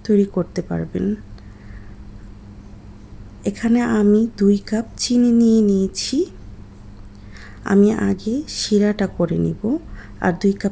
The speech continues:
চিনির জন্য আমি এক কাপ পানি দিয়ে দিয়েছি। সবগুলো আমি একটু ভালোভাবে নেড়েচেড়ে মিশিয়ে দিচ্ছি। আমার চিনিটা গলে এসেছে। এই পর্যায়ে আমি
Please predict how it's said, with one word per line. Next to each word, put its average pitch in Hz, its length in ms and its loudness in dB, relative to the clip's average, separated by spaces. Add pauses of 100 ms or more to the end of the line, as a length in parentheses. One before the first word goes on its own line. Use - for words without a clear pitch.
চিনির 220 460 -4
জন্য 233 320 2
আমি 202 360 2
এক 196 160 0 (120)
কাপ 277 160 -4 (200)
পানি 185 280 4
দিয়ে 170 260 -6
দিয়েছি। 180 600 -6 (1040)
সবগুলো 220 540 4
আমি 220 240 6
একটু 208 240 -4
ভালোভাবে 202 480 6
নেড়েচেড়ে 214 520 6
মিশিয়ে 220 460 4
দিচ্ছি। 220 560 0 (3000)
আমার 214 220 4
চিনিটা 233 420 4
গলে 208 380 4
এসেছে। 208 520 -2
এই 202 320 -2
পর্যায়ে 214 380 -2
আমি 196 400 2